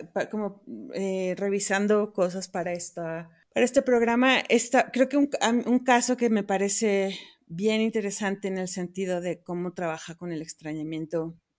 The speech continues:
en, por ejemplo, en estos niveles del, como tanto temáticamente en algunas obras, como con la cuestión gráfica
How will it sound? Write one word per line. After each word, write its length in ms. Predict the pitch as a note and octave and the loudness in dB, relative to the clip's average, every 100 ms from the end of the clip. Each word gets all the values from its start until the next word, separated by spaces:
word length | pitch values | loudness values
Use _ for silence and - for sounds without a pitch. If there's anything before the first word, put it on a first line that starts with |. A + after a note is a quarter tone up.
| _ _ | _ _
en, 500 | F3 F3 D#3+ D3+ - | -6 -4 -4 -6 -8
por 140 | - F3 | -8 -6
ejemplo, 320 | G#3 G3 F#3+ | -4 -2 -2
en 100 | F3 | -2
estos 280 | F#3 G3+ G3 | -4 -6 -6
niveles 420 | F3+ E3 E3+ E3 | -2 0 0 -2
del, 260 | E3 - _ | -4 -8 _
como 420 | D#3 D#3 C#3+ - _ | -8 -6 -6 -8 _
tanto 680 | D#3+ E3 E3 E3+ D#3+ D#3+ _ _ - - _ _ - E3+ | -6 -6 -4 -2 -2 -6 _ _ -20 -20 _ _ -20 -6
temáticamente 800 | G#3+ G#3 A3 A3 B3+ A3+ G#3 G#3 | -2 2 2 0 -2 0 0 0
en 60 | A3 | 0
algunas 460 | G3+ G3 G3 F#3+ A3 | 0 0 -2 -2 0
obras, 540 | G#3+ G#3+ G#3 G3+ G3+ | 0 2 2 0 -2
como 300 | - F#3+ F3+ | -8 -8 -8
con 160 | F#3 F3 | -6 -8
la 120 | F3 | -6
cuestión 420 | E3+ E3+ E3+ F#3+ | -6 -6 -6 -4
gráfica 760 | F#3+ F#3 G3 G3+ F#3+ F3 - | -2 -2 -4 -6 -2 -2 -4